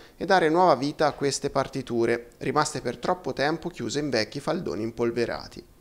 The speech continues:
Un percorso realizzato attraverso una serie di eventi volti a ricordare e valorizzare le figure religiose e artistiche di tali autori, attraverso una lettura storico-museale volta a comprendere l'evoluzione musicale avvenuta nella famiglia francescana.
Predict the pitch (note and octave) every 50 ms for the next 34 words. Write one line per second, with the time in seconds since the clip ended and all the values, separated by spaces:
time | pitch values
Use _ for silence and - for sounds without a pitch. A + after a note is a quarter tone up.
0 | - - - - - - - - - F3+ G#3 G#3 A#3+ G3+ - - - F3 F3 F3
1 | F3 - E3 C#3 C3 A2 A2 A#2 A2+ A#2 C#3 C#3+ C#3 C3+ B2 - C3 B2+ B2+ D3
2 | D3+ - - - C3 C#3 C3+ - - E3+ D3 D3 C#3 C3 D3+ D3+ F3 F#3+ F#3+ F#3+
3 | F#3 - D#3+ C#3+ E3 F#3 F#3 F3+ F#3 F3 D3+ D3+ D#3+ D#3 - D#3 - C#3 D#3+ E3+
4 | E3 D#3 C3 A2+ G#2+ G#2 A2+ A#2+ B2 C3 D3 D3+ D3+ E3 G3 F#3+ F#3 F3 D3+ C#3+
5 | C#3+ C#3 - F#3 F3 F#3+ F#3 F3+ E3 D3 D3+ D#3+ D#3+ D#3 D#3 C3+ D3 E3+ D#3+ C3+
6 | A2 - A2 A2 A2 A2+ B2+ - - - F3+ F#3+ F#3+ F#3 - - F#3 F3 F#3 E3+
7 | E3+ E3 - D3+ C#3+ C#3 C#3 C#3 C#3 C#3+ C#3 C#3 - A#2 G#2+ G#2+ G#2+ A2+ - -
8 | - - - - - - - - - - - - A2+ A#2+ C3+ C#3 - - C#3 C3
9 | B2+ B2+ C3 B2+ - - E3+ E3 C#3+ G2+ G#2 - - - C#3+ C#3 C3+ A#2+ - C3+
10 | B2+ C3+ C#3 C#3+ E3+ F3 F3+ F#3 F3 D#3 C#3+ C3 D3+ E3 F3+ E3+ E3+ D3+ C3+ -
11 | C#3+ C#3 C#3 - - D#3 D3+ D3 C#3+ C3+ B2+ B2 A#2+ B2 B2+ C3+ C#3 C#3 C3+ -
12 | - D#3 D3 B2+ B2 C3+ D3+ G3 G#3 - C#3+ A2+ G2 G2 G#2 - - - E3 E3+
13 | D#3 C#3 G#2+ G#2 A2 - A2+ A#2+ C3 - C#3 C3 - C#3 G#2+ F2+ F#2 G2+ A#2 -
14 | B2+ A#2+ A#2 A#2+ - A2 - - - - F#2 F#2 G2 -